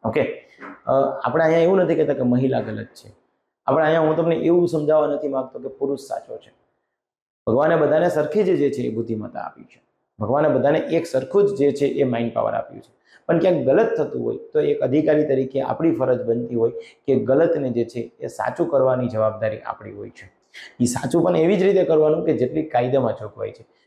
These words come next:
જેટલો નિયમ બનાવ્યો, જેટલો અધિનિયમ બનાવવામાં આવ્યો. ઓકે, ચાલો તો આગળ વધીએ.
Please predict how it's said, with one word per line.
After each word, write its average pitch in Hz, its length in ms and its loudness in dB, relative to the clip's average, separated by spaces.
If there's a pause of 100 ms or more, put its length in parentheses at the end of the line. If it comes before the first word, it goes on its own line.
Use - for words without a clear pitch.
(120)
જેટલો 165 160 2
નિયમ 135 380 2
બનાવ્યો, 104 380 0 (260)
જેટલો 139 160 2
અધિનિયમ 139 600 2
બનાવવામાં 104 460 -10
આવ્યો. 104 220 -16 (100)
ઓકે, 160 360 -4 (320)
ચાલો 107 240 -2
તો - 140 -16 (1120)
આગળ 117 160 2
વધીએ. 123 260 2